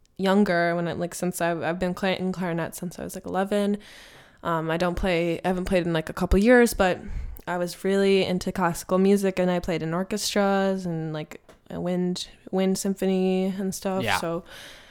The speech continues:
Speaker 1: I was really into, like, classical music, and I, I, I know, actually know a lot about it. Like, I'm pretty familiar with, like, a, oh God, I sound so cringe. I'm sorry.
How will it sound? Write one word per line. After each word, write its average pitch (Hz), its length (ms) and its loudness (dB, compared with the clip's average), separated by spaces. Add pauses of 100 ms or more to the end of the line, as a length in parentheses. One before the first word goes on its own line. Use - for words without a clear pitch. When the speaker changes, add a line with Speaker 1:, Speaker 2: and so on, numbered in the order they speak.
(140)
Speaker 1:
I 185 80 4
was 202 160 2
really 196 420 2
into, 175 540 -2
like, 170 180 -2
classical 185 340 -4
music, 277 360 2
and 202 100 6
I, 180 300 4
I, 185 280 4
I 196 100 2
know, 196 200 4
actually 196 320 4
know 185 140 4
a - 20 4
lot 156 160 4
about 165 680 -2
it. 220 320 -4
Like, 180 280 -8 (200)
I'm 180 260 -8 (200)
pretty 180 180 -8
familiar 165 420 -4
with, 165 160 -6
like, 165 140 -8
a, 156 240 -4
oh 196 100 0
God, 156 180 2
I 160 40 0
sound 202 220 2
so 269 120 2
cringe. 381 260 6
I'm 415 120 6
sorry. 392 380 2